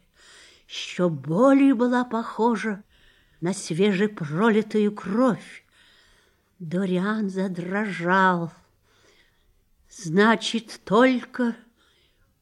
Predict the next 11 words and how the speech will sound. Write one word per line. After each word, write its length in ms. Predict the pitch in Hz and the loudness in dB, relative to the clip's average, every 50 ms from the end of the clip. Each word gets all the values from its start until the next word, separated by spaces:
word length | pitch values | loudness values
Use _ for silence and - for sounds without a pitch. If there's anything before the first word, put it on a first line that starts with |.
| _ _ _ _ - | _ _ _ _ -6
пустое 920 | - 190 220 - - - - - _ - - 247 262 269 262 262 247 240 | 0 0 0 0 -2 -8 -10 -12 _ 2 6 8 8 8 8 6 4 2
тщеславие 1700 | 240 247 - - - - - - 214 233 220 - - - - 190 196 214 233 254 311 330 311 302 285 247 214 240 233 220 220 220 202 - - _ _ _ _ _ _ _ _ _ _ _ _ _ _ _ | 0 -2 -6 -8 -8 -8 -6 -4 -4 -4 -4 -6 -10 -8 -6 -4 0 2 4 4 6 6 4 4 2 0 -2 -4 -2 -2 -4 -4 -6 -10 -12 _ _ _ _ _ _ _ _ _ _ _ _ _ _ _
побудило 680 | - 185 202 196 170 202 220 180 160 185 226 247 247 233 | -2 -2 0 2 2 2 0 2 2 4 4 6 6 6
его 380 | 220 233 233 202 180 214 226 208 | 6 6 4 4 4 2 2 2
совершить 840 | 220 - 202 226 226 226 226 - - - - 220 233 196 - - | 0 -2 -2 -2 0 -2 -4 -4 -8 -2 0 0 0 0 -2 -6
единственное 1300 | 175 180 226 226 185 165 160 208 254 302 320 302 294 294 - - - - 254 247 254 240 233 247 240 233 | -4 -2 -2 -2 -2 -2 0 4 8 10 10 10 8 6 2 -10 -6 -2 2 4 4 4 4 2 0 0
в 40 | |
его 320 | 220 208 214 214 208 226 233 | 0 0 0 0 2 0 0
жизни 600 | 185 143 160 202 240 240 214 180 175 196 220 233 | 0 -2 -6 -4 -4 -4 -4 -6 -6 -6 -6 -6
доброе 800 | 208 175 151 180 202 226 233 190 175 196 196 185 196 214 214 208 | -6 -6 -4 -2 0 0 -2 -2 -4 -6 -6 -6 -4 -4 -4 -6
дело. 680 | 180 151 143 170 196 214 220 214 202 208 202 196 196 | -6 -6 -6 -6 -4 -4 -4 -6 -6 -4 -6 -6 -8